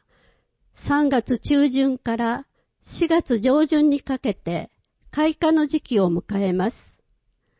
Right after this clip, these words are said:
開花の時期に合わせて夜間にライトアップも行いますので、ぜひ足を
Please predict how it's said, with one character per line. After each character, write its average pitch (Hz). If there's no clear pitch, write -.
開 320
花 339
の 339
時 320
期 254
に 202
合 202
わ 247
せ -
て -
夜 254
間 208
に 170
ラ 262
イ 370
ト 320
ア 330
ッ -
プ 233
も 190
行 269
い 269
ま 269
す -
の 180
で、 175
ぜ 302
ひ -
足 285
を 240